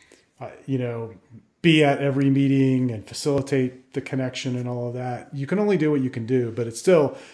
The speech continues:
I, I think one of the most valuable things that you can share with people is the, the connection that you have with others that they don't know. I, I think it's, it's actually a fundamental survival mechanism that we have as humans that separates us from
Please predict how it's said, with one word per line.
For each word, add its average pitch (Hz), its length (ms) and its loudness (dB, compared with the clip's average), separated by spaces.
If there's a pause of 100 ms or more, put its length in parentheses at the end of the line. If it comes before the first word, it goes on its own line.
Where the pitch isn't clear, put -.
(320)
I, 147 340 2
I 180 40 10
think 139 280 4
one 135 120 2
of 135 40 4
the 135 60 2
most 127 180 2
valuable 131 440 2
things 123 320 -4
that 113 220 -6
you 123 100 -6
can 120 160 -6
share 127 400 0
with 117 200 -6
people 120 340 -4
is 120 440 -8 (400)
the, 117 420 -4
the 135 120 -2
connection 131 440 -2
that 123 100 -4
you 127 100 -2
have 120 240 -2
with 117 160 -4
others 120 300 -4
that 120 120 -12
they 131 120 -2
don't 113 200 -4
know. 117 360 -6 (280)
I, 156 220 2
I 175 60 8
think 226 180 6
it's, - 300 0
it's 139 160 -2
actually 151 300 2
a 107 40 -2
fundamental 131 800 0 (220)
survival 127 560 -2
mechanism 113 500 -6
that 113 80 -8
we 117 120 -4
have 123 180 -2
as 110 100 -8
humans 120 440 -2
that 113 220 -10
separates 135 540 0
us 113 160 -6
from 110 320 -6